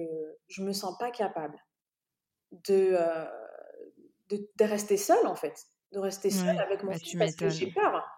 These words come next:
Speaker 1: J'ai, j'ai vraiment peur. Déjà, je souffre physiquement. En plus, avec l'allaitement, et cetera, si, euh, alors, j'ai des amis, hein, euh, j'ai, j'ai de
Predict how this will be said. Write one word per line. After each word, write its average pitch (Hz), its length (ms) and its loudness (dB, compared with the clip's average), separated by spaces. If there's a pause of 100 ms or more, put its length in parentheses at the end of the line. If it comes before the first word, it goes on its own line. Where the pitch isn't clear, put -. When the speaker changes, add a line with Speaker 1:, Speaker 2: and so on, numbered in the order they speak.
(120)
Speaker 1:
J'ai, 175 280 -4
j'ai 170 200 -6
vraiment 302 400 0
peur. 240 220 4 (560)
Déjà, 220 240 6
je 220 120 4
souffre 277 300 2
physiquement. 226 600 -6 (520)
En 220 140 0
plus, 269 340 0
avec 208 220 6
l'allaitement, 220 400 6
et 208 80 -2
cetera, 240 560 -2 (500)
si, 233 460 6
euh, 202 200 6 (120)
alors, 202 200 6
j'ai 185 160 -4
des 202 220 6
amis, 311 260 10
hein, 277 240 4
euh, 202 140 6
j'ai, 175 480 0
j'ai 170 240 -18
de 175 80 -16